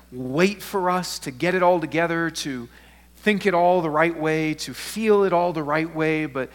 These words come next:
you come after us. You show a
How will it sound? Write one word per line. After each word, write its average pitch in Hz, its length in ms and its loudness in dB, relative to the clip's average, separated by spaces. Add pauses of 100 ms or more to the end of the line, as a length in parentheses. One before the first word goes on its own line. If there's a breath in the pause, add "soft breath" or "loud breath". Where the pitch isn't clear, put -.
(300 loud breath)
you 147 180 -8
come - 360 -6
after 147 440 -4
us. - 380 -20 (460 loud breath)
You 185 140 -4
show 185 300 2
a 143 220 -2